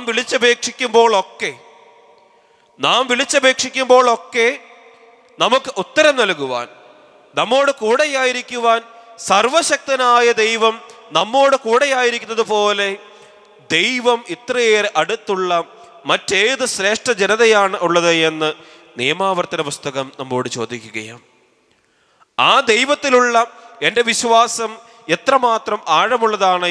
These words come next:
എന്ന് ഞാൻ പരിശോധിച്ച് നോക്കണം. ജീവിതത്തിൻ്റെ ചെങ്കടൽ അനുഭവങ്ങൾ, ജീവിതത്തിൻ്റെ പ്രതിസന്ധികളും തകർച്ചകളും ഇല്ലായ്മകളും രോഗങ്ങളും ദുരിതങ്ങളും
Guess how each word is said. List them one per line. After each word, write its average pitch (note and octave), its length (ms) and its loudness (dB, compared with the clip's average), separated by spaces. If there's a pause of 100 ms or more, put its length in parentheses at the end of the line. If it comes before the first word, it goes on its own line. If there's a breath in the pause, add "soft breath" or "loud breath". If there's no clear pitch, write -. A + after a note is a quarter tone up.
(140)
എന്ന് D#3 220 -8
ഞാൻ C#3 180 -2
പരിശോധിച്ച് B2+ 540 -6
നോക്കണം. A#2+ 380 -6 (1200 soft breath)
ജീവിതത്തിൻ്റെ A#3+ 720 0 (480)
ചെങ്കടൽ A#3+ 480 -2 (140)
അനുഭവങ്ങൾ, C3 580 -10 (720 soft breath)
ജീവിതത്തിൻ്റെ B3 760 0 (420)
പ്രതിസന്ധികളും A#3 760 0 (380)
തകർച്ചകളും A#3 720 -2 (380)
ഇല്ലായ്മകളും A#3+ 720 0 (340)
രോഗങ്ങളും A#3+ 680 0 (320)
ദുരിതങ്ങളും A#3+ 640 0